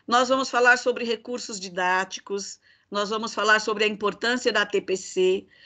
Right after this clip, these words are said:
o ensino híbrido que chegou com tudo,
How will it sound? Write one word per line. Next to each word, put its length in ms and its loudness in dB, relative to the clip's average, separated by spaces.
o 100 2
ensino 460 4
híbrido 520 2
que 80 -6
chegou 480 4
com 240 -4
tudo, 720 -4